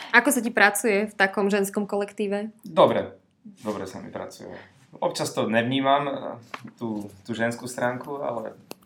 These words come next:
Speaker 2: som spokojný a tak to aj je dobre rozvrstvené tu u nás, že každý si našiel tú svoju parketu, kde sa, kde sa tomu venuje a myslím, že je to fajn.
Speaker 1: Aké bolo založiť kozmetickú firmu na Slovensku pred tými piatimi rokmi? Odporúčil by si to aj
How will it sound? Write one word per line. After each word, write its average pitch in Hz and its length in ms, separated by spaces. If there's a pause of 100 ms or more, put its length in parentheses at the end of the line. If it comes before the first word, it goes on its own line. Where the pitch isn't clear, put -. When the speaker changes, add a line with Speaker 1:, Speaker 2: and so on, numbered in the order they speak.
(160)
Speaker 2:
som - 180
spokojný 95 600
a 90 400 (540)
tak - 260
to 110 160
aj 104 100
je 104 300
dobre 107 400
rozvrstvené 117 720
tu 110 80
u 110 80
nás, 107 260
že 92 380 (400)
každý 101 260
si - 120 (160)
našiel 117 440
tú 117 160
svoju 110 640 (640)
parketu, 143 640
kde 104 160
sa, 117 160
kde - 300
sa 107 120
tomu 107 260
venuje 104 360
a 92 220 (260)
myslím, 127 240
že 90 140
je 92 60
to - 120
fajn. - 240 (1120)
Speaker 1:
Aké 247 220
bolo 262 220
založiť 214 420
kozmetickú 196 640
firmu 180 320
na 170 160
Slovensku 170 560
pred 175 180
tými 175 220
piatimi 180 460
rokmi? 170 560
Odporúčil 233 540
by 220 120
si 226 100
to - 140
aj 190 160